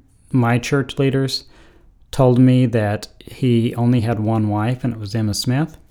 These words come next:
and officially the church had not admitted he had more wives, but I found out that he had over thirty, and that several of them were underage, and several of them were married to other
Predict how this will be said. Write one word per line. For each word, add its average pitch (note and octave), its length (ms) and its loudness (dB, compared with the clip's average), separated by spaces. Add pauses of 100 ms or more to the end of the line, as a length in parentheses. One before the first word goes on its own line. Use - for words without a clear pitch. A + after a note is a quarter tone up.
(1600)
and A#2 400 -2
officially C3 580 0
the G#2+ 100 -4
church - 340 -4
had A2 200 -4
not A2+ 300 -2
admitted A2 480 -2
he B2+ 80 -2
had B2 160 -2
more B2 240 0
wives, C3+ 440 -4 (2000)
but B2 140 0
I A2+ 140 0
found A#2+ 340 2
out A#2+ 280 0
that A2+ 100 -4
he A#2 220 2
had G#2+ 500 -2 (480)
over A#2 340 -2
thirty, C#3 580 0
and B2 260 -2
that A2+ 180 -6
several A#2+ 460 0
of A2+ 140 0
them A2 200 -2
were G2+ 140 -2
underage, A#2 680 -4
and G2 120 -4
several A2+ 440 -2
of G#2 160 -4
them G2+ 180 -2
were G2+ 280 -4
married G#2 420 -4
to A2 200 -6
other G2+ 440 -6